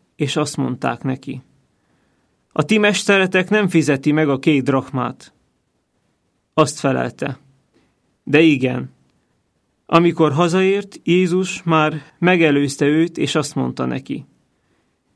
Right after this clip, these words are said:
„Mit gondolsz, Simon, a föld királyai kiktől szednek vámot vagy adót? A fiaiktól vagy az idegenektől?“ Ő azt felelte:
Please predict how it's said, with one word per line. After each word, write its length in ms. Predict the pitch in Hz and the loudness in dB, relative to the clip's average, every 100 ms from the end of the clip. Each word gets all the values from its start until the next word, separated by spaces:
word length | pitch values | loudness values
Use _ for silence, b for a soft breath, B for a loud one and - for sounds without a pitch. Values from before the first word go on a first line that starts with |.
| _ _ _ _ | _ _ _ _
„Mit 220 | 170 196 | 0 2
gondolsz, 420 | 160 165 147 139 135 | 4 2 4 0 -2
Simon, 560 | - 151 131 127 131 - _ _ | -2 0 0 -2 -8 -14 _ _
a 120 | 143 | -4
föld 320 | 139 185 196 | 2 2 2
királyai 760 | - 196 185 175 170 170 170 175 | 0 0 2 2 2 0 -2 -4
kiktől 480 | 220 220 - 156 131 | -6 -6 0 2 2
szednek 460 | 135 147 135 127 | 0 0 0 -2
vámot 540 | 135 139 131 127 123 - | 0 2 2 0 -6 -10
vagy 280 | - 135 131 | -6 -4 -2
adót? 500 | 127 123 127 - _ _ _ _ _ _ _ _ _ _ _ | -2 -4 -8 -14 _ _ _ _ _ _ _ _ _ _ _
A 100 | - | -8
fiaiktól 840 | - 175 180 202 190 208 202 196 170 | 0 2 2 2 -2 -2 0 -2 -2
vagy 180 | 185 156 | -2 0
az 120 | 135 | 0
idegenektől?“ 920 | 135 127 117 123 123 131 - 139 135 135 _ _ _ _ _ _ _ _ _ _ _ _ _ _ _ _ | 0 -2 -4 -4 -6 -10 -10 -8 -10 -16 _ _ _ _ _ _ _ _ _ _ _ _ _ _ _ _
Ő 180 | 156 151 | 0 2
azt 160 | 147 - | 0 -2
felelte: 600 | 139 131 131 - 139 | -4 -2 -6 -8 -12